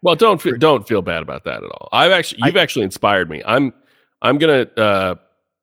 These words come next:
Speaker 1: I've decided, after talking to you about this, I've decided I'm taking December off as well. And so I'm gonna record my, I'm taking them off, taking it off from the podcast. I still have my other jobs, but, um,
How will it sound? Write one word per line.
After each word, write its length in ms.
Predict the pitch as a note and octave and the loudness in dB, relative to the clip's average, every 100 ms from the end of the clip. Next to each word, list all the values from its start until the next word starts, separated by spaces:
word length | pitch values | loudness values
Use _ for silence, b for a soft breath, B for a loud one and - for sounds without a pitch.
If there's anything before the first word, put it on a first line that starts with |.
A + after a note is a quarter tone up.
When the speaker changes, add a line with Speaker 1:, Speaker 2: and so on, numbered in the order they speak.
| - | -2
Speaker 1:
I've 200 | B2 C#3 | 0 0
decided, 760 | D3 - C#3+ C#3 G#2+ D#2 C2 _ _ - | -4 0 2 2 2 -4 -6 _ _ -6
after 240 | A2 - | -6 -4
talking 320 | D3+ F#3+ E3 | 0 0 0
to 60 | C#3 | 0
you 460 | C#3+ C#3 C#2+ - - _ _ _ _ F#2 | 0 0 -2 -8 -16 _ _ _ _ -8
about 280 | G2 E2+ | -6 -4
this, 300 | F#2 E2 - - | -6 -8 -8 0
I've 180 | A#2 C#3+ | 0 0
decided 560 | A#2+ G#2+ G2 F2+ D#2+ - | -2 -2 0 -2 -6 -4
I'm 140 | G#2+ | -4
taking 280 | A#2 G#2 F#2+ | -2 -4 -6
December 380 | E2 - F2 E2 | -12 -10 -6 -6
off 160 | D#2+ E2 | -8 -10
as 100 | F2+ | -6
well. 320 | F#2 F2+ D2+ | -4 -2 -4
And 120 | - | -8
so 80 | - | -6
I'm 100 | F2+ | -4
gonna 140 | G2+ E2+ | -4 -4
record 340 | - F2+ E2 | -4 -6 -4
my, 120 | D#2+ C#2+ _ _ b b b | -8 -12 _ _ b b b
I'm 300 | B2 C3+ A#2 | 0 0 0
taking 300 | C#3 B2+ A#2+ | 0 0 0
them 120 | G#2 | 0
off, 320 | F#2+ E2+ - _ _ | 0 -2 -8 _ _
taking 220 | - G#2+ G#2 | -4 -2 0
it 80 | |
off 180 | F2+ D#2 | -2 -6
from 140 | - E2+ | -8 -10
the 80 | - | -8
podcast. 720 | - G2+ F2 D#2+ G1+ - - | -2 -2 -2 -8 -12 -12 -8
I 100 | F2 | -8
still 220 | - G2 | -6 -8
have 100 | D#2 | -6
my 120 | D#2+ | -8
other 240 | E2 D2+ C2+ - | -8 -10 -12 -8
jobs, 420 | F2 C#2 - - | -6 -6 -10 -10
but, 180 | F#2 F2 _ b b b - | -8 -8 _ b b b -8
um, 400 | F#2 F2+ F2 | -4 -2 -4